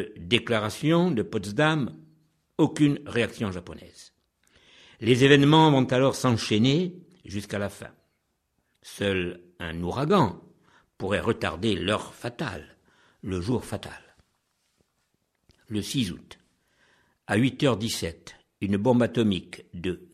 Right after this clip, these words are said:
quinze mille tonnes T N T à l'uranium, surnommée Little Boy, c'est-à-dire petit garçon, est lancée d'une atli-, d'une altitude de neuf mille mètres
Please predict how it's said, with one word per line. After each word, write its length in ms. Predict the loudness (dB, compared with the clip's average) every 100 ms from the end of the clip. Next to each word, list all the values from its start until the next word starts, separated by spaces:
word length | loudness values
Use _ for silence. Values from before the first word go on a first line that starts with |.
| _
quinze 320 | 0 0 0
mille 240 | -2 -2 -4
tonnes 540 | -2 0 0 -2 -6 -14 _ -6
T 180 | -4 -2
N 220 | -2 -2
T 200 | -4 -6 -10 _
à 100 | -4
l'uranium, 800 | 0 0 2 2 2 -2 -6 -8 -14 _ _ _ -20 -20 -12
surnommée 680 | -4 2 4 6 6 4 2
Little 420 | 0 2 4 4
Boy, 480 | 8 8 8 6 0 -10
c'est-à-dire 560 | -10 -6 -4 -4 -6
petit 240 | -10 -10 -8
garçon, 420 | -8 -10 -12 -12 -20 _ _ _ _ _ _ _
est 120 | 6
lancée 380 | 8 6 4 2
d'une 180 | 4 2
atli-, 300 | 2 0 -2
d'une 260 | 0 4
altitude 800 | 4 4 -2 0 2 2 -2 -2
de 220 | 2 2 2
neuf 340 | 2 2 2
mille 200 | 0 2
mètres 440 | 2 0 -6 -14